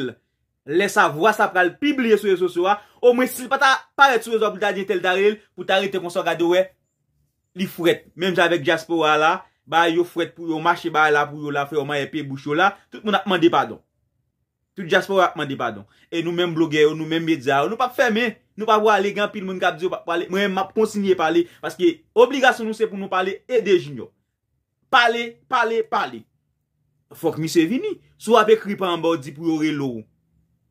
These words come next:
Men ou menm fò w ka parèt avèk tèt pa w. W ap rele nan emisyon jen cho a. Mete w an... an, an, an, an, an, an, an.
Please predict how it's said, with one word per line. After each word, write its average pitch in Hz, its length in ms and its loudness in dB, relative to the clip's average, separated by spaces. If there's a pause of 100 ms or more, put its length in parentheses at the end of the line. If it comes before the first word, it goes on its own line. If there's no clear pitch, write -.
Men 165 220 0
ou 170 100 4
menm 160 140 0
fò 180 100 -2
w - 40 -2
ka 165 120 4
parèt 160 200 0
avèk 151 240 -2
tèt 190 200 -6
pa 294 140 0
w. 165 80 4
W 165 60 4
ap 160 120 -4
rele 190 320 2
nan 180 160 2
emisyon 175 340 -4
jen 185 160 -4
cho 165 220 -2
a. 277 100 2 (400)
Mete 233 380 0
w 254 120 6
an... 220 120 0 (180)
an, 226 360 0
an, 180 180 -10
an, - 320 -8
an, 202 240 -2
an, 208 340 4
an, 220 140 0
an. 220 100 0